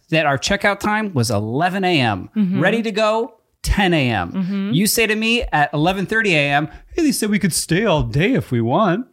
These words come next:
Speaker 2: Yeah.
Speaker 1: Like, and
Speaker 2: And
Speaker 1: you
Speaker 2: we're
Speaker 1: were
Speaker 2: at a
Speaker 1: at,
Speaker 2: magical
Speaker 1: a-,
Speaker 2: place.
Speaker 1: and you just are like, "Well, I'm gonna go, uh, see some chickens." And I was like,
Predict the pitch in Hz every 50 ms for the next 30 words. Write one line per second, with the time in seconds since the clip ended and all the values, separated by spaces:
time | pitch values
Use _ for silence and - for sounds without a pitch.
0 | - - 196 220 139 139 139 131 127 131 139 - - 151 156 165 - 214 - -
1 | - - 202 202 233 233 214 220 233 220 269 - 277 254 220 - 226 208 196 233
2 | 190 185 190 202 190 170 196 170 - 196 190 185 180 175 175 - 175 185 180 196
3 | 214 208 196 156 160 185 196 190 190 196 196 190 196 196 196 196 196 180 147 -
4 | - - 202 175 - 185 175 - - 208 - 165 135 123 139 139 151 156 160 160
5 | 135 165 156 147 143 131 - - -